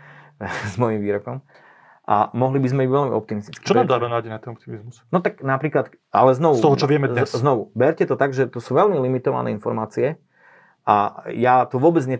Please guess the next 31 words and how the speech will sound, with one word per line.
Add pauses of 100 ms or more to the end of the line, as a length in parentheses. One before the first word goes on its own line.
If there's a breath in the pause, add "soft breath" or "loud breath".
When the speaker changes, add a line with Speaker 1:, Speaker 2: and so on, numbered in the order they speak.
Speaker 1:
ne-,
nehovorím
ako
vedecký
fakt.
Speaker 2:
Toto
je
špekulácia
čistá,
Speaker 1:
Áno.
Speaker 2:
hej? (380 soft breath)
Speaker 1:
To
znamená,
že
keď
napríklad (300)
máme
zozberané
informácie
o
všetkých
tých
cestovateľov
Hongkong
alebo (440)
nakazených
v
Holandsku,
teraz
dokonca
Francúzsko,